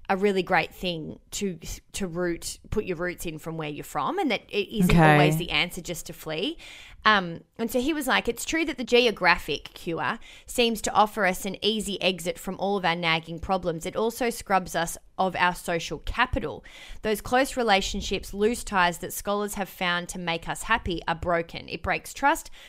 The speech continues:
Speaker 1: credibility, and social cohesion we've accumulated over years with our neighbours. A relationship that's been linked to major health benefits are people that we are familiar with, including fewer heart attacks. So it could keep us from enjoying the greater friendliness and commu-, community mindedness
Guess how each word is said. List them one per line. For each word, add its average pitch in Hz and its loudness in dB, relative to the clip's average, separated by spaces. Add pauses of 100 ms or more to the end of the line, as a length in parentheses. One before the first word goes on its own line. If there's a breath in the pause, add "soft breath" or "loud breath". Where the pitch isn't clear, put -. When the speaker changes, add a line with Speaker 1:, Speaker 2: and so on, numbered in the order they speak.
Speaker 1:
credibility, 190 0 (180 loud breath)
and 185 -6
social 233 -4
cohesion 190 -2
we've 175 -2
accumulated 196 -2
over 175 -2
years 175 -4
with 170 -6
our 156 0
neighbours. 214 -2
A 185 -4
relationship 175 -4
that's - -12
been 170 -6
linked 170 -6
to - -10
major 160 -4
health 190 -4
benefits 180 -6 (320 loud breath)
are 185 2
people 202 -2
that 180 0
we 175 -2
are 160 -2
familiar 170 -4
with, 160 -4
including 185 -4
fewer 170 -4
heart 139 -4
attacks. - -12 (380 loud breath)
So 220 -2
it - -8
could 208 -8
keep 247 -2
us 247 -2
from 208 -6
enjoying 185 -4
the 175 -2
greater 196 2
friendliness 180 -4
and 180 -10
commu-, 180 -10
community 208 -4
mindedness 180 -2